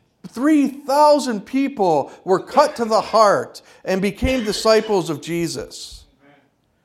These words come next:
Did they all stay disciples? I don't know. But what I do know is that in the early church, people leaving the faith was a huge exception rather than the rule.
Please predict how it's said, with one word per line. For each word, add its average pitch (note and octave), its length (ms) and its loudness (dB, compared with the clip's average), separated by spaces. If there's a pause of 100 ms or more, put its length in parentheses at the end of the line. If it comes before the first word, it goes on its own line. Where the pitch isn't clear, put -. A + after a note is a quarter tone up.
(2500)
Did F#3+ 120 -4
they G3+ 140 4
all A3+ 180 6
stay A#3+ 260 0
disciples? C4 840 0 (640)
I F3+ 100 -2
don't F#3 220 0
know. C3+ 340 -4 (640)
But G#3 140 4
what A3 160 6
I G#3 100 6
do A3 300 -4
know G#3+ 240 4
is F3 140 -2
that F3 600 0
in E3+ 140 -6
the F3 100 -2
early G3 320 4
church, E3+ 640 -4
people G#3 340 -4
leaving A3 460 0
the D#3+ 100 -2
faith D#3+ 580 -2 (320)
was F3 240 2
a E3+ 120 2
huge B3 480 0
exception C3+ 840 -4 (320)
rather F3 400 0
than D#3+ 200 -4
the D3+ 100 -4
rule. C3+ 580 -6